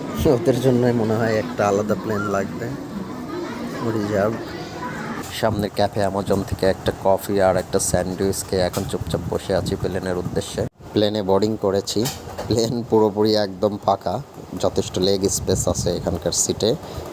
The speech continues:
খেয়াল করেছি যতগুলো প্লেনে আমি থাইল্যান্ডে উঠলাম সবগুলোরই লেগ স্পেস ভালো।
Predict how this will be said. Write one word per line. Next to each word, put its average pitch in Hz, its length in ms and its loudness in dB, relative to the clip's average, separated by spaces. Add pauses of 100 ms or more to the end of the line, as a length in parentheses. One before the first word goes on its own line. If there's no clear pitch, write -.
(100)
খেয়াল 143 180 0
করেছি 135 340 4
যতগুলো 107 540 2
প্লেনে 101 540 0
আমি 95 220 -4
থাইল্যান্ডে 92 400 0
উঠলাম 90 320 0
সবগুলোরই 92 520 2
লেগ 90 260 0
স্পেস - 360 -4
ভালো। 87 360 2